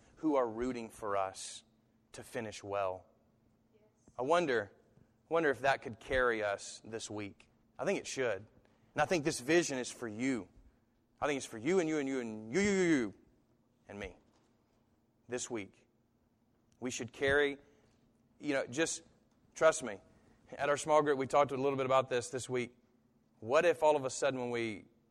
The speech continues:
get into a situation this week, we thought, "You know what? There's a lot of people looking on.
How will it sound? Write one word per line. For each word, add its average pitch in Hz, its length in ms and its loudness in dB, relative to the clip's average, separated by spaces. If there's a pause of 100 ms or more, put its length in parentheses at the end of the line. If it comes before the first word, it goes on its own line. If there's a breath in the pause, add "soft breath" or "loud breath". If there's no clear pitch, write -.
(720)
get 151 80 -4
into 147 140 -2
a 143 60 0
situation 135 560 -2
this 113 180 -8
week, 117 300 -6
we 113 100 -6
thought, 110 340 -2 (440)
"You 117 80 -12
know 117 120 -4
what? 123 220 0
There's 113 140 -8
a 113 40 -8
lot 120 100 4
of 117 80 -4
people 120 200 -4
looking 117 240 -2
on. 113 280 -2